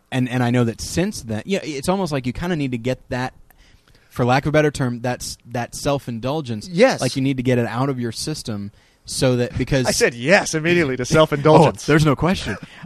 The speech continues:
Speaker 1: Uh, because since then, you know, I've, I've seen, uh, a film that you made, and I've been in another film that you, that you made,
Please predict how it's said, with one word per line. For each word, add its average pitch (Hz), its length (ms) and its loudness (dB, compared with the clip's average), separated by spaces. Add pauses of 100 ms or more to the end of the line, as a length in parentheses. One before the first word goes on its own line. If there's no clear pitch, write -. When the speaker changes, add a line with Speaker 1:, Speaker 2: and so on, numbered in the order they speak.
Speaker 1:
Uh, 123 440 2 (120)
because 156 240 2
since 226 300 -4
then, 117 380 -2
you 123 100 -4
know, 110 160 -2
I've, 113 360 -6
I've 107 300 -8
seen, 110 520 -6
uh, 98 440 -10
a 104 60 -10
film 117 340 -2
that 113 100 -6
you 113 80 -6
made, 110 280 -4
and 107 80 -8
I've 95 240 -10
been 113 160 -4
in 113 180 -6
another 107 300 -6
film 104 280 -8
that 98 100 -10
you, 98 300 -8
that 101 100 -12
you 101 100 -10
made, 98 240 -8